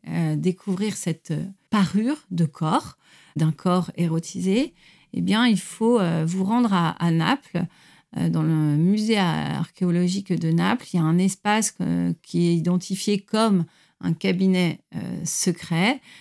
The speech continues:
un cabinet dans lequel, euh, eh bien, est renfermée une statue d'une Vénus en marbre. Et, euh, cette statue est parée de, euh, cet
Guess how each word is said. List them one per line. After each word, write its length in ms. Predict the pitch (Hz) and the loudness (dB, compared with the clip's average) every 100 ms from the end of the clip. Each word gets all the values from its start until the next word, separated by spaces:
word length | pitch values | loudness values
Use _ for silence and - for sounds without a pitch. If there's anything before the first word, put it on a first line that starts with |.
| - | -10
un 160 | - 196 | -2 0
cabinet 720 | 196 180 170 185 226 269 254 | 0 0 2 2 4 2 0
dans 200 | - 180 | -2 -2
lequel, 460 | 180 160 - 202 240 | 0 0 -2 0 2
euh, 160 | 175 165 | 0 -2
eh 120 | - 170 | -4 -4
bien, 520 | 175 180 202 220 - | -2 0 0 -2 -4
est 140 | - 175 | -2 0
renfermée 720 | 180 180 - 170 170 220 - | 0 -2 -2 0 2 0 0
une 160 | 196 190 | 0 0
statue 640 | - - 190 - 208 240 - - - - | -2 -2 -2 -2 -6 -6 -6 -18 -16 -4
d'une 720 | 170 170 196 208 208 180 151 | -2 2 4 6 6 4 0
Vénus 920 | 165 160 180 233 214 196 277 - - - _ - | -2 -2 2 4 4 2 0 -4 -8 -12 _ -6
en 140 | 151 | -2
marbre. 680 | 151 151 156 226 269 196 160 - _ - | 0 0 0 0 0 -2 -2 -4 _ -2
Et, 560 | 196 214 233 254 262 - | 2 6 6 6 2 0
euh, 600 | 185 180 170 165 165 165 | 0 2 2 2 0 2
cette 320 | 165 - 190 - | 0 0 -2 -2
statue 800 | - 180 180 - 247 277 285 247 | -2 -2 -2 -2 2 4 2 2
est 120 | 262 | 2
parée 540 | 262 - 190 170 175 - _ _ _ _ - | 2 0 0 0 -2 -4 _ _ _ _ -6
de, 640 | 170 170 208 214 240 240 _ | -6 -2 2 4 2 0 _
euh, 220 | 165 170 180 | -4 -2 -2
cet 600 | - - 160 - _ | -4 -4 -6 -6 _